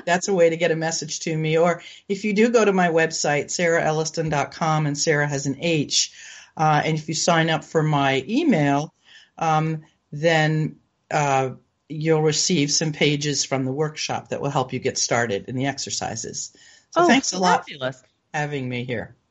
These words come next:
Speaker 2: Oh my gosh, thanks for coming and, and giving us such great tips to deal with the, uh, cranky and difficult people in our <laughs> lives, and to also, you know, take a look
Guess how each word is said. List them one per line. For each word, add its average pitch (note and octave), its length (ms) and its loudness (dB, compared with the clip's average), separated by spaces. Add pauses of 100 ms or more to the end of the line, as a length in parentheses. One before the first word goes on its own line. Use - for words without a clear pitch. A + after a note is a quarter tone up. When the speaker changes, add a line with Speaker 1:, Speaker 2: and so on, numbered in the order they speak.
(160)
Speaker 2:
Oh D#4 220 6
my C#4 140 2
gosh, D4+ 220 0
thanks D4 340 -2
for B3 160 0
coming C#4+ 420 -2
and, G#3+ 240 2
and A#3 240 -2
giving C4 260 -2
us A#3+ 140 -2
such G#3+ 380 -2
great A3+ 440 2
tips C4 500 -4
to A#3 260 -2
deal A3+ 340 2
with A3+ 220 0
the, G#3+ 320 0
uh, F#3+ 200 2
cranky B3 640 -2
and F#3+ 200 0
difficult A3 360 -2
people A3+ 360 0
in G#3 120 0
our G3 200 0
<laughs> G3 180 4
lives, C4 320 4
and G3+ 220 0 (260)
to - 140 2
also, C#4 540 2
you A#3+ 120 -2
know, A3+ 200 0 (360)
take C#4 260 -4
a C4 60 2
look A#3 480 2